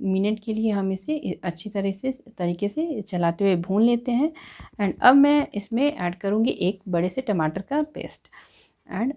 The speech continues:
अब हम इसे दोनों, अ, पेस्ट को साथ साथ आ-, आ-, आराम से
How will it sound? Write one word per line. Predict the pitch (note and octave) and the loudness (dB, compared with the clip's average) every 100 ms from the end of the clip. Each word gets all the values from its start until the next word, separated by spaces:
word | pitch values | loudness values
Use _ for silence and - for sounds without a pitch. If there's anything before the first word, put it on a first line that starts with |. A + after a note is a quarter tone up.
| _ | _
अब | A3+ B3+ | 2 4
हम | C4+ C4+ | 6 4
इसे | A3+ B3+ | 2 0
दोनों, | G3 G#3+ D4+ | 2 2 0
अ, | D#4+ - F#3+ F#3 F#3 F#3 | -2 -10 -4 -2 -2 -2
पेस्ट | F#3+ F#3+ - | -4 -6 -4
को | D4 | -6
साथ | C#4 E3+ | -2 -2
साथ | E3+ A#3+ C#4+ - | 0 -2 -4 -6
आ-, | - F3+ | -4 0
आ-, | F3 F3+ F3+ | 0 0 0
आराम | F3+ F#3 | 0 0
से | A#3 D4+ D#4 | 2 2 2